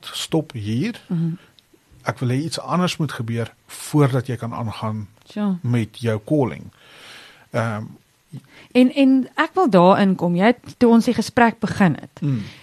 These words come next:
Speaker 2: het jy gepraat van purpose en calling. Nou, baie keer klink dit vir my maar na dieselfde ding. Jy het 'n purpose en jy leef dit uit.
Speaker 1: Yes.
Speaker 2: Ehm, wat is jou ervaring of jou belewenis? Is daar 'n verskil tussen die twee en dan, en, en verduidelik wat,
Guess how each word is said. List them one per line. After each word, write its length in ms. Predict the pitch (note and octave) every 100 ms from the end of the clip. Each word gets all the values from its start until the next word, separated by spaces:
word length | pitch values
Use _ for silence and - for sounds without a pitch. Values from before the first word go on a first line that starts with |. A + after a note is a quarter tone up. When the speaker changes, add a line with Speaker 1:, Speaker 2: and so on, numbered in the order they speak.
| _
Speaker 2:
het 200 | F#3 F#3+
jy 120 | F#3
gepraat 460 | F#3+ - F#3 F3
van 220 | - F3 D#3
purpose 440 | F3+ E3+ - D#3
en 120 | D#3
calling. 380 | D3+ C#3+ G#2 F2
Nou, 240 | F3+ F3 E3 - - _ _ _ _
baie 200 | - F#3+
keer 160 | G#3+ A3+
klink 160 | G#3+ G3
dit 120 | G3
vir 80 | F3
my 120 | D#3
maar 140 | F3
na 100 | F3+
dieselfde 380 | E3+ E3 F3 D#3
ding. 240 | G2 F2+ A2
Jy 60 |
het 140 | E3 E3+
'n 60 |
purpose 400 | - G#3 G#3 A3 G3
en 60 |
jy 80 | E3
leef 180 | D3 D#3
dit 160 | D#3
uit. 320 | - B3+ C#4+ - -
Speaker 1:
Yes. 360 | A3+ F#2+ - -
Speaker 2:
Ehm, 480 | - F3+ F3+ F3+ F3+ - _ F3+ G3+
wat 340 | F#3 E3+ G3+
is 120 | C#4+
jou 220 | G3+ F3+ -
ervaring 520 | F3 - F3+ E3+ E3+
of 100 | D#3+
jou 140 | E3+
belewenis? 680 | D#3+ E3 D#3+ D3+ A#2 D3 D3+
Is 160 | G3 -
daar 140 | F3
'n 60 | E3
verskil 360 | F3 - A#3
tussen 220 | G#3+ - G#3+
die 120 | G3
twee 240 | G#3 G3
en 0 |
dan, 440 | F#3+ F3+ F3+ - -
en, 260 | G#3 G#3
en 180 | - G#3
verduidelik 540 | - G3+ F#3 C#3+ C#3+
wat, 200 | - D#3